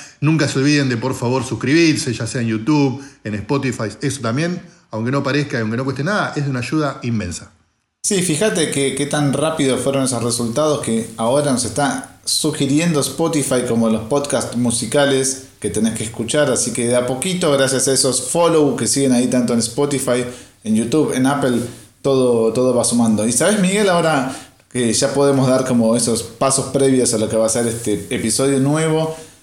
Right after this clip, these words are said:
Speaker 2: ¿recordás cuando nosotros le decíamos a nuestros amigos, "Vamos a hacer un podcast dedicado íntegramente a Guns N' Roses", como ningún otro podcast en el mundo, y te decían,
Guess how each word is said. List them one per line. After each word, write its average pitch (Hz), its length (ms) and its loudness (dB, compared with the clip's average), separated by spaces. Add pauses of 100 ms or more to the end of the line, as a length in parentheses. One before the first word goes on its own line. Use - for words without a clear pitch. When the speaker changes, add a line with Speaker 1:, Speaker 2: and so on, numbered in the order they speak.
(160)
Speaker 2:
¿recordás 165 360 2
cuando 123 800 2
nosotros 139 380 2
le 127 80 2
decíamos 131 420 2
a 127 60 2
nuestros 127 340 0
amigos, 139 560 0
"Vamos 143 300 0
a - 20 -2
hacer 127 200 0
un 127 160 2
podcast 131 520 0 (280)
dedicado 135 760 2
íntegramente 127 880 2
a 123 60 4
Guns 123 140 0
N' 107 120 -2
Roses", 139 340 0
como 117 260 2
ningún 147 560 2
otro 131 500 0
podcast 127 560 -2
en 123 80 2
el 117 140 2
mundo, 147 380 2
y 107 40 0
te 110 80 0
decían, 113 480 2